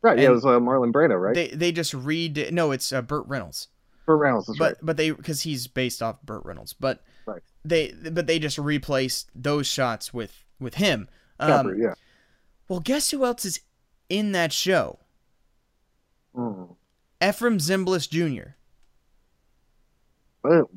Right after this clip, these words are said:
Speaker 1: really?
Speaker 2: Yes.
Speaker 1: <laughs>
Speaker 2: Yes, he was on
Speaker 1: Huh.
Speaker 2: F B I. He was on that show.
Speaker 1: No kidding.
Speaker 2: And of course, he's the voice of Alfred in
Speaker 1: Alfred,
Speaker 2: the
Speaker 1: yeah.
Speaker 2: Batman animated series. I, I,
Speaker 1: I
Speaker 2: I
Speaker 1: wonder who he was.
Speaker 2: remember, I remember realizing that a few weeks ago, and then I forgot to mention it on the last couple of episodes of the
Speaker 1: Huh.
Speaker 2: podcast,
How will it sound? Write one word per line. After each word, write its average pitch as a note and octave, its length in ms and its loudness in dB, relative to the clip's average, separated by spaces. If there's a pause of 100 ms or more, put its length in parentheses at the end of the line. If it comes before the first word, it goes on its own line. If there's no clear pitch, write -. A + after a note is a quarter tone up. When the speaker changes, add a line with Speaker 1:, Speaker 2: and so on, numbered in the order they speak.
(140)
Speaker 1:
really? F3+ 400 8 (180)
Speaker 2:
Yes. D4 600 2 (720)
Speaker 1:
<laughs> A3+ 80 8 (360)
Speaker 2:
Yes, D#4+ 280 8
he A3 80 -4
was A#3 160 -2
on A#3+ 160 2
Speaker 1:
Huh. A#3+ 60 0 (160)
Speaker 2:
F C#4 40 4
B C4+ 80 4
I. C#4 380 0 (180)
He D#3+ 80 -8
was E3+ 140 -2
on G3+ 140 0
that A#3 120 0
show. C#4 380 0 (760)
Speaker 1:
No D#3+ 120 2
kidding. D#3 300 6
Speaker 2:
And D#3 80 0
of E3 60 -8
course, F3+ 300 -4 (100)
he's D#3 240 -8
the D3+ 80 -8
voice D#3+ 240 0
of F3 100 -4
Alfred G#3+ 440 -4 (160)
in G#2 280 -10
Speaker 1:
Alfred, B2 360 4
Speaker 2:
the B2 60 8
Speaker 1:
yeah. D#3+ 80 8
Speaker 2:
Batman C#3+ 280 4
animated E3 320 -4
series. - 380 -8 (440)
I, E3+ 180 8
I, - 0 -
Speaker 1:
I F3+ 180 6
Speaker 2:
I - 40 6
Speaker 1:
wonder F3 200 6
who A3+ 80 10
he - 20 8
was. A3 120 6
Speaker 2:
remember, B3 440 6
I E3 80 -2
remember G3+ 460 0
realizing F3 560 -4
that E3+ 260 -4
a D3 60 -4
few E3+ 200 -10
weeks F3+ 240 -8
ago, G3 300 -2
and E3 100 -4
then D#3+ 60 2
I D#3 80 0
forgot D3+ 280 -4
to C#3+ 40 -10
mention C#3+ 340 -6
it A2+ 60 -8
on B2 120 -6
the A#2+ 60 -4
last C3 260 -2
couple C#3+ 280 -6
of B2 100 -4
episodes D#3+ 480 -4
of A#2 120 -10
the B2+ 40 -12
Speaker 1:
Huh. C#3+ 160 0
Speaker 2:
podcast, E3 280 -2